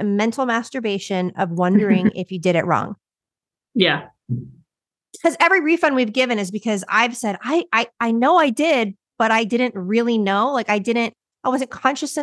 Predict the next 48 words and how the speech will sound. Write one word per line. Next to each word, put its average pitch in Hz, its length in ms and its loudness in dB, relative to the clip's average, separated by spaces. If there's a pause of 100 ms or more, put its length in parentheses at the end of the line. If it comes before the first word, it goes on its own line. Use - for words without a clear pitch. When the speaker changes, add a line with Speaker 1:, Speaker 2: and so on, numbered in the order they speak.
Speaker 1:
enough 226 420 0 (420)
to 233 100 -2
say, 208 380 2
"I'm 196 140 2
a 180 60 -2
hundred 247 320 0
percent 240 320 -4
sure 208 200 -2
I 180 100 2
said 196 340 -2
this." 196 420 -6 (800)
And 202 340 4
the 190 80 0
client 214 240 2
would 180 100 -2
say, 190 140 -2
"Well, 185 140 -2
you 320 160 2
promised - 460 0
this." - 600 -6 (360)
And 208 120 4
I'm 208 60 0
like, 190 120 6
Speaker 2:
Mm-hmm. 180 200 6
Speaker 1:
"Well, 208 80 2
I've 208 80 -4
never 269 220 0
promised 240 360 -2
that 214 160 0
ever, 240 480 0 (560)
but 233 100 2
I 262 80 2
can't - 220 -2
remember. 233 500 2
So 254 100 2
I'm 240 60 4
gonna 233 180 2
err 233 140 0
on 233 120 2
the 208 80 -2
side 226 240 0
of 202 80 -4
giving 208 240 -2
you 196 100 -2
a 190 60 -2
refund 208 440 0
because 185 340 -6
I 202 340 2